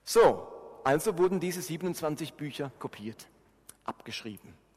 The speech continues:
vervielfältigt. Vom Neuen Testament gibt es insgesamt über fünftausend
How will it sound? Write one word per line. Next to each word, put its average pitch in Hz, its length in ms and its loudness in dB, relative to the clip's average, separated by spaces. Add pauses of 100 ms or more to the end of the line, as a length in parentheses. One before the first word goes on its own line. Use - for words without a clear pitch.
(100)
vervielfältigt. - 880 -8 (2250)
Vom 151 180 0
Neuen 208 320 8
Testament 165 800 0
gibt - 220 -6
es - 140 -4
insgesamt 143 1040 -4
über 220 400 0 (260)
fünftausend 196 1300 -4